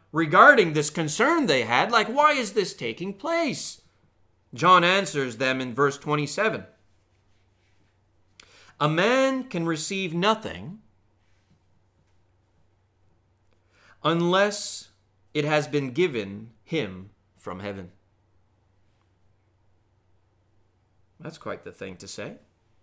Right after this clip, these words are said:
"You yourselves are my witnesses," he says in verse twenty-eight, "that I said, 'I am not the Christ, but I have been sent ahead of him.'" So this is the answer in which John gives his disciples who have a concern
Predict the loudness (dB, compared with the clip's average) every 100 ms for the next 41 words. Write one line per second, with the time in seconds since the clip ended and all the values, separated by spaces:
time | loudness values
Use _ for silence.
0 | _ _ _ _ 0 4 6 6 4 2
1 | 4 4 2 2 4 4 2 0 -4 0
2 | 0 0 -2 0 2 0 2 0 0 -2
3 | 2 0 2 4 8 6 4 -4 -8 -12
4 | -16 -2 2 4 4 6 6 4 2 -4
5 | -4 -8 -8 -14 -20 _ _ _ _ _
6 | _ _ _ _ _ -6 2 4 4 2
7 | 0 -2 -2 -2 -4 -4 -8 -4 -4 -4
8 | -6 -18 -20 -20 _ _ _ _ _ _
9 | _ _ _ -4 0 0 0 -2 -4 -4
10 | -2 0 0 -2 -4 -2 -2 -4 -6 -4
11 | 0 0 -2 -2 -4 -4 -6 -4 -2 4
12 | 4 4 0 2 6 6 4 -4 -6 -6
13 | -4 0 0 0 -8